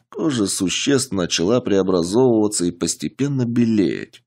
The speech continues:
Со стороны казалось, что люди, с которых живьем сняли кожу, зарастали новой белой кожей.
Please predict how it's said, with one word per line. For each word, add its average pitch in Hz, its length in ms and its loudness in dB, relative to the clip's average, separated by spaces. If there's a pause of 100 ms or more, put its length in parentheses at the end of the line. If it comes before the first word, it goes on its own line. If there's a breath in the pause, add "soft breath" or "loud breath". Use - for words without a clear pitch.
(140)
Со - 180 -6
стороны 127 500 2
казалось, 104 540 4
что 80 360 0
люди, 92 320 2
с 90 140 0
которых 95 400 0
живьем 90 540 2
сняли 90 440 0
кожу, 131 640 -2
зарастали 127 640 0
новой 104 560 0
белой 78 460 -2
кожей. 64 840 -4